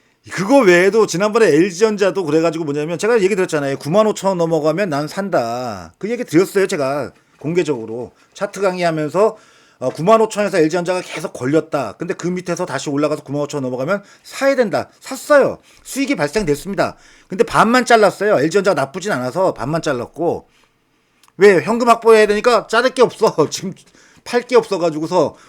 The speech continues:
고민 고민하다가 엘지전자만 반 팔자. 근데 그 반 팔다 보니까 또 루미르가 기-, 뭐 지금은 좀 빠졌네. 아까 뭐 한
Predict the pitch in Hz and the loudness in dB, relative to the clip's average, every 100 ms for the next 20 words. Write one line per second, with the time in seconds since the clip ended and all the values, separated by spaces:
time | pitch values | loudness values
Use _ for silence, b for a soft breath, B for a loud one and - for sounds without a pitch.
0 | B 208 277 285 277 262 233 202 196 160 | B 2 4 4 4 6 6 4 4 4
1 | 170 190 180 175 160 127 135 151 139 120 | 2 0 0 -2 -2 -4 -4 -2 -2 -2
2 | 98 - b b b 196 - - 185 196 | -6 -8 b b b -4 -2 -2 0 2
3 | 214 214 196 196 233 233 254 226 b b | 2 2 0 -2 -2 -2 -2 -4 b b
4 | b b b b b b _ - 214 247 | b b b b b b _ -6 0 0
5 | 247 254 - 190 175 180 190 190 - - | 4 2 2 -4 -8 -6 -2 -2 -2 -8
6 | 196 226 214 208 190 190 160 135 135 202 | -2 -2 0 0 0 0 -2 -2 -2 0
7 | 196 160 165 170 | 0 2 2 0